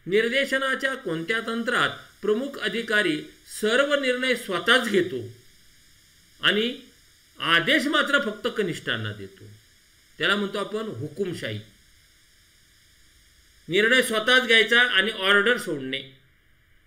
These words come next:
आदेश देणे, आज्ञा देणे, याला म्हणतो आपण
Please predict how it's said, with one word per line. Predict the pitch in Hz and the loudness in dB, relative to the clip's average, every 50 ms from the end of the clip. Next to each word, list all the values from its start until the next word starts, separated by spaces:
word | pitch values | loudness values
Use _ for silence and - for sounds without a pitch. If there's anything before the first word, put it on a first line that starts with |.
| _ _ _ _ _ _ _ _ _ _ | _ _ _ _ _ _ _ _ _ _
आदेश | - 180 214 214 202 247 262 247 - 202 | 0 4 4 4 6 6 4 2 2 2
देणे, | 190 185 175 160 151 127 110 110 110 - - _ _ _ _ _ _ - | 6 6 6 6 4 -2 -4 -6 -12 -16 -20 _ _ _ _ _ _ 4
आज्ञा | 208 214 214 214 208 220 226 226 214 | 6 6 6 4 2 0 2 4 4
देणे, | 208 196 196 165 131 117 107 104 - - - _ _ _ - | 4 4 2 2 2 -2 -6 -10 -12 -16 -20 _ _ _ -6
याला | 170 180 208 208 | -2 0 0 0
म्हणतो | 196 180 185 196 | -2 -4 -6 -8
आपण | 190 190 196 196 202 202 | -8 -6 -6 -6 -6 -8